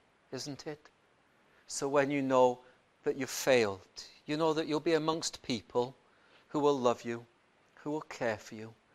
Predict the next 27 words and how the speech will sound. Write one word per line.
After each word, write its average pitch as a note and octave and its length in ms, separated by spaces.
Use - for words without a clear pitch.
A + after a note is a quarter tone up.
who C3 100
will A#2+ 80
get A#2+ 260
alongside A#2+ 720
you, A2 200
who E3 100
won't F3 240
be F#3+ 80
afraid B2+ 460
to - 200
be D3+ 80
associated A2 840
with A2 300
you, G#2 160
who C3 80
won't B2+ 180
be B2+ 80
afraid A#2 500
to - 180
be A#2 120
caught - 480
by A#2 140
the A#2 120
dirt G#2+ 460
in A2 140
your G#2+ 220
fleece. - 800